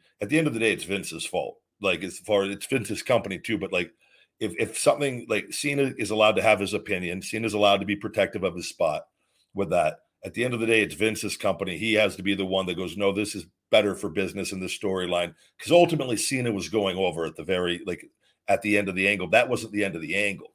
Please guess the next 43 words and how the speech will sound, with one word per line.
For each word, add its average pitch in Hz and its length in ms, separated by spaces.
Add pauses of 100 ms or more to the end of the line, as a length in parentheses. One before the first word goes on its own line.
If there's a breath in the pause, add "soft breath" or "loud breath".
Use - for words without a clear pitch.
(400 loud breath)
So - 140
that 113 160
was 104 120
a 107 60
really 104 240
important 87 460
match - 500 (340 soft breath)
with 90 140
all 87 240
of 80 100
us. 85 380
And, 85 460
uh, 80 260 (400)
but 101 200 (420)
I 107 80
think 143 240
all 131 220
of 113 80
us 107 200
were, 104 400
were, 98 180
were, 98 380
were 95 140
shocked 113 540 (200)
'cause 92 140 (160)
from 95 200
what 95 180
we 95 100
were 92 320
led 95 240
to 95 60
believe 90 440
going 95 200
in, 101 160
and, 87 140
and, 110 340
and 113 300
that 95 180
day 113 240
being 92 240
at 80 120
the - 60
building. 92 460